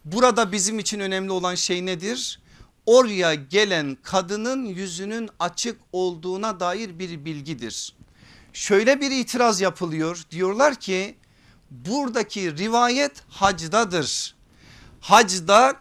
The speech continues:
kadın ihramlıyken yüzü açıktır. Dolayısıyla buradaki rivayet delil olarak kullanılmaz.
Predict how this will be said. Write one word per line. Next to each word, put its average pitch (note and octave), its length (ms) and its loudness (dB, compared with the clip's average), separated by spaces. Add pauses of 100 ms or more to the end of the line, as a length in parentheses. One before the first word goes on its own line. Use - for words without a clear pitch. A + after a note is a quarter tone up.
kadın G#3 540 2
ihramlıyken G3 1000 0
yüzü B3 340 -2
açıktır. A#3+ 800 0 (440)
Dolayısıyla G#3 1000 4
buradaki G3 680 -2
rivayet A3+ 640 2
delil A3+ 220 2
olarak A3+ 440 0
kullanılmaz. D3 800 -2